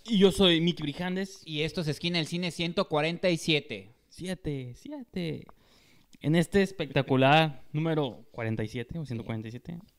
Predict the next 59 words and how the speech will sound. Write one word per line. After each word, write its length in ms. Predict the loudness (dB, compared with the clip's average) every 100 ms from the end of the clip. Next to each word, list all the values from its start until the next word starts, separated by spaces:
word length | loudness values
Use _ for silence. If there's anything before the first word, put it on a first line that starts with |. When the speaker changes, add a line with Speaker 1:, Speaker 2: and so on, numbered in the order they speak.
| 2
Speaker 1:
vamos 200 | 4 6
a 20 |
hablar 180 | 4 2
de 60 |
siete 380 | 0 -2 0 0
películas. 520 | 2 2 2 0 -2
Speaker 2:
Nah, 140 | -2 0
Speaker 1:
No. 180 | 0 0
Speaker 2:
güey, 100 | -6
no 140 | -14
fueron. 360 | -14 -16 -16 -6
De 120 | 0
ciento 380 | 6 8 8 6
cuarenta 340 | 6 6 6
y 80 | 4
siete 260 | 2 0
películas. 220 | -2 -2 -6
Speaker 1:
Ciento 140 | -4
cuarenta 180 | -4 -4
y 20 |
siete 40 |
películas. 600 | -4 -6 -6 -6 -6 -10 _ _ -4
No, 300 | 0 0 -2 -16 -16 0
creo 160 | 0 2
que, 80 |
pero 200 | 6 8
tomos 240 | 8 8 6
es 120 | 4
una 140 | 0 -2
especie 360 | 0 0 2
de 100 | 2
récord 380 | 0 -4 -4 -6
porque 180 | -6 -6
vamos 120 | -6
a 40 | -4
hablar 160 | -4
de 100 | -6
cuatro 140 | -8 -8 -8 -4 -4
Speaker 2:
Cuatro 40 |
Speaker 1:
movies, 280 | -2 -2 -2 -4
Speaker 2:
películas. 140 | -8 -8
Speaker 1:
pero 200 | -4 -2
voy 160 | 0
a 20 |
hacer 160 | 0 0
lo 100 | -2
posible 320 | -4 -10 -12
por 320 | -14 -16 -16 -20 _ _ _
sin-, 240 | -10 -8 -10 -12 -12 -12
¿cómo 120 | -6
dices? 180 | -4 -4
Sin-, 360 | -4 -4 -4 -6 -12 -14
Speaker 2:
Ajá. 200 | -10 -10 -10
Speaker 1:
sintetizar 600 | -8 -8 -8 -4 -2 0
dos 140 | 0
movies 260 | 0 2 6
en 100 | 8
un 80 |
segmento 540 | 8 8 6 6 4